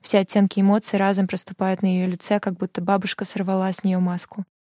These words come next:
«Я буду в городе», — наконец говорит она. «Марго, я подожду тебя в городе, хорошо? Ты просила подождать, и я подожду». Я никогда не скажу ей, как на меня действуют эти её слова. Какая боль разливается по груди,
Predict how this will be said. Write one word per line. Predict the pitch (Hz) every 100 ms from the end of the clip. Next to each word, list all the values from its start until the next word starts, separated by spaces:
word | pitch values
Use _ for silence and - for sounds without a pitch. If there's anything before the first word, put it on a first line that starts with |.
| _
«Я | - 208
буду | 233 214
в | 196
городе», — | 233 226 214 185
наконец | 185 185 185 175
говорит | - 185 185 190
она. | 180 185
«Марго, | 175 185 185 185 180 190
я | 202
подожду | 196 208 208 202
тебя | - 208
в | 208
городе, | 196 208 190 175
хорошо? | - 190 180 220 240 - _ - -
Ты | 208
просила | 202 202 - 247
подождать, | 240 202 190 190 185 -
и |
я | 185 190
подожду». | 190 208 196 185 185 - _ _ _ _ _ _ _
Я | 202
никогда | 196 208 196
не | 226 214
скажу | - 190 220
ей, | 220
как | 202 -
на | 196
меня | 190 190
действуют | 185 196 - - 175
эти | 190 -
её | 190 180
слова. | 180 190 185 175 175 - _ _ _ _ _
Какая | 196 214 196
боль | 185 208 196
разливается | 190 185 190 190 185 -
по | -
груди, | 185 196 180 180 180